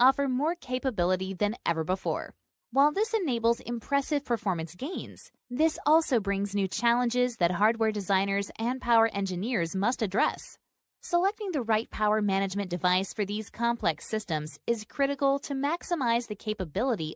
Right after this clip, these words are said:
of the next generation of high-performance systems. When designing high-performance systems, outperforming your competition and getting to market quickly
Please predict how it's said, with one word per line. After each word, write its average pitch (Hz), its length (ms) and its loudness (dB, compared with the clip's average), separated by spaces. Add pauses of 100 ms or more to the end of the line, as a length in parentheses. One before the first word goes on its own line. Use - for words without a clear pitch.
of 240 140 -4
the 233 80 -2
next 247 380 -4
generation 240 760 -2
of - 140 -2
high-performance 208 840 -4
systems. - 600 -6 (380)
When 320 220 -2
designing 226 580 2
high-performance 214 720 -2
systems, - 540 -4 (560)
outperforming 254 640 0
your 190 120 0
competition 190 840 -2 (140)
and 247 160 0
getting 254 280 0
to 254 100 -2
market 202 340 -2
quickly - 460 -6